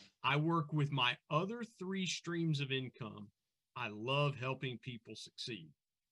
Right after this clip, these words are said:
We're gonna get into that with entrepreneur Justin Martin, who joins us on the Intentional Encourager podcast. Justin, what's good? How you doing today, man?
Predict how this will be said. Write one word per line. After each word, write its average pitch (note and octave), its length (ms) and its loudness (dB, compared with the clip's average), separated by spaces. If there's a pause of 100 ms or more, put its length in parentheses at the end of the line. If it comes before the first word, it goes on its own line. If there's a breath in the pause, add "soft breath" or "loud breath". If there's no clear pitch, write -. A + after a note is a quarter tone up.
(220)
We're C3 160 0
gonna D#3 160 4
get C3 200 2
into A#2 260 0
that F2+ 280 -12 (460)
with A#2 180 -4
entrepreneur C#3 1080 4 (320)
Justin C#3 580 0
Martin, A2+ 400 -2
who A2+ 140 -4
joins A#2 400 -4
us A2 120 -6
on A#2+ 160 -6
the A2+ 140 -2
Intentional A2+ 460 -6
Encourager A2 360 -8
podcast. A2 540 -4 (460)
Justin, B3 480 4
what's G#3 260 8
good? F#3 260 8
How D3+ 120 8
you D#3+ 160 6
doing D3+ 240 6
today, A2 240 2
man? A2 280 4